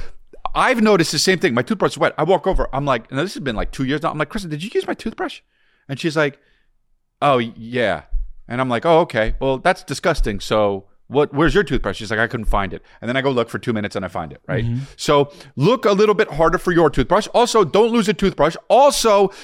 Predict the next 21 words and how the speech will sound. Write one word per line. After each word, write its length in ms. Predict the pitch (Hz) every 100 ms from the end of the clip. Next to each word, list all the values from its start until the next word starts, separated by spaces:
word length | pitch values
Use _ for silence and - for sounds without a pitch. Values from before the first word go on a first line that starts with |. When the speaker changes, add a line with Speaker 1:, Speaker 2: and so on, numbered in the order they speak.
| 135
Speaker 1:
if 300 | 202 226 -
you 640 | 156 165 262 302 311 302 240
lost 480 | - 175 254 254 -
your 120 | 226 220
toothbrush, 840 | - 262 311 - 190 180 180 - _ _ _ _
walk 420 | - 131 269 311 285
around 280 | 269 269
with 100 | 254 214
a 40 |
dirty 360 | 135 214 262 240
mouth. 500 | 269 269 - - - _ _ _
That's 340 | 190 254 - 226
your 160 | 247
penance. 540 | 233 254 294 147 - - _
Here's 220 | 220 240
the 80 | 233
other 140 | 285 226
thing, 220 | 175 139
too. 320 | - 254 131 - - - -
I 240 | 202 294
bought, 500 | 190 226 202 196 -